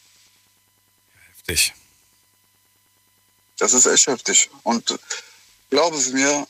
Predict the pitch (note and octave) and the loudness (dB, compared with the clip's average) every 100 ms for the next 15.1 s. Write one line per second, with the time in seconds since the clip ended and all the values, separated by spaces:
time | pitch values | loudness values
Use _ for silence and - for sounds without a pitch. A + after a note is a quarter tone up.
0 | _ - B2+ C3+ - C#3 C3 B2 B2 C3 | _ -6 -2 2 2 0 -2 -2 -2 0
1 | B2+ - C3 B2 A#2 C3+ - B2 F2+ B2 | 0 -2 -6 -8 -4 0 0 0 0 2
2 | B2 - A2 G#2+ - G#2+ G#2 G#2+ - _ | 0 -2 -6 -6 -2 -2 -2 -6 -14 _
3 | _ - A2 - C3 B2+ B2 B2 A#2 - | _ 0 2 4 2 0 0 2 0 0
4 | B2+ C3+ C3+ B2+ A#2 A#2+ B2+ A#2+ A#2 G#2+ | 0 0 -2 -2 0 0 0 -2 -4 -6
5 | - G#2 G2+ - - - _ - - A2+ | -4 -2 0 -2 -4 -8 _ -2 0 2
6 | - - - A2 - A#2 A2 A2 - _ | 2 0 0 2 2 0 -4 -12 -16 _
7 | _ _ _ _ _ _ _ _ _ _ | _ _ _ _ _ _ _ _ _ _
8 | - - - - C3+ D3+ F#3 E3+ D#3+ F3 | -6 -4 -4 -2 0 2 2 2 0 0
9 | D#3+ D#3+ D#3+ C#3+ - D#3+ D#3 C#3+ C#3+ C#3 | 0 0 0 0 0 -2 0 0 2 0
10 | C#3 C3 B2+ C3+ - - A#2+ A#2+ A#2 G#2+ | -2 0 -2 -2 -10 -8 -6 -4 -6 -10
11 | - A2+ A#2 C3 G#2+ - - D3+ D3+ C#3 | -10 -4 -2 0 -2 -4 -2 0 2 0
12 | C3 C3 B2+ B2+ B2 B2 B2 B2+ D3 C#3+ | 0 -4 -4 -4 -4 -4 -4 -2 0 0
13 | C3 C3 A#2+ G#2+ A2+ - B2+ B2 - A#2 | 0 0 -4 -4 -4 -4 -2 -2 -2 0
14 | A#2 A#2 A2 - A#2 A2+ A2 G#2+ B2 C#3+ | -2 -2 -2 -2 -2 -2 0 0 -2 -4